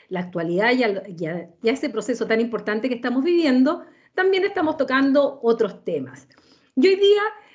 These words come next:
agradezco mucho que haya aceptado mi invitación la conocida periodista, eh, Paula Escobar, quien además tiene un magíster en literatura comparada, es directora ejecutiva de la Cátedra Mujeres, también,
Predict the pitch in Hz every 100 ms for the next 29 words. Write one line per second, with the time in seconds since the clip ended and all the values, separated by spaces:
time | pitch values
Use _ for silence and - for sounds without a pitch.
0 | - 233 262 269 277 285 269 294 311 277
1 | 262 262 262 233 - 240 262 269 240 233
2 | 202 - 254 262 277 302 - - _ -
3 | 196 202 190 175 - 320 330 302 269 262
4 | 247 262 - - 254 233 - - - -
5 | 202 175 208 180 _ _ _ - _ _
6 | - 220 220 220 180 190 240 269 277 -
7 | _ _ - 233 240 220 214 214 196 175
8 | 156 262 262 - 262 233 233 220 190 180
9 | 190 180 160 156 160 220 269 277 277 269
10 | 277 - - - 208 208 185 180 180 -
11 | 214 208 202 185 180 294 339 294 254 233
12 | 233 226 233 226 202 180 - 269 302 285
13 | 285 214 202 226 240 254